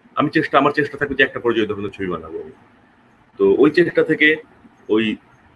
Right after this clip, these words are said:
দায়বদ্ধতার জায়গাটা পরে, আগে দেশের প্রতি প্রেমের জায়গাটা থাকা দরকার। ওই জায়গা থেকে আমি যেটা করতে চাই, যে কোনো কাজ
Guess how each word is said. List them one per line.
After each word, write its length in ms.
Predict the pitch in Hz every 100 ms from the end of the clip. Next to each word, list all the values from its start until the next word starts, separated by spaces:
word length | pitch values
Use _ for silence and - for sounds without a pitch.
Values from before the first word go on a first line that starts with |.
| _ -
দায়বদ্ধতার 480 | 147 156 170 185 175
জায়গাটা 240 | 151 -
পরে, 320 | - 101 139 -
আগে 180 | 107 107
দেশের 260 | 107 120
প্রতি 280 | - - 120
প্রেমের 320 | - 110 107
জায়গাটা 540 | 104 92 92 92 90 - _ _ _ _ _ _
থাকা 180 | 101 101
দরকার। 300 | 95 - 110 - _ _ _ -
ওই 100 | 170
জায়গা 200 | 190 185
থেকে 200 | 190 160
আমি 180 | 135 131
যেটা 200 | 135 143
করতে 280 | 139 131 131
চাই, 240 | 120 117 - _ _ _ _ _ _ _ _ _ _ _ _ _ _ _ _ _ _ - - _ - -
যে 80 | 120
কোনো 220 | 143 151
কাজ 400 | 120 107 101